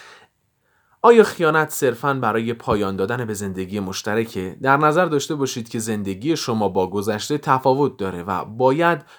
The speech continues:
ناراحتی رو از بین ببرید. خیانت و افسردگی. به همین ترتیب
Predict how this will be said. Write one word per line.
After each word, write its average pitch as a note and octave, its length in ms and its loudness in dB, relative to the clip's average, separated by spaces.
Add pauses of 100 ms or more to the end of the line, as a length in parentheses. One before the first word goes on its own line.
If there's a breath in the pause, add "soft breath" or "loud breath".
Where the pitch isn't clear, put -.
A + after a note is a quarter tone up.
ناراحتی G#2 560 -4
رو A#2 80 -4
از G2 260 -4
بین C3 220 -2
ببرید. G#2+ 560 -4 (640)
خیانت A3+ 640 0
و F#3 40 2
افسردگی. G#2 920 -2 (380)
به F#3 120 0
همین A3 280 2
ترتیب C#3+ 580 -2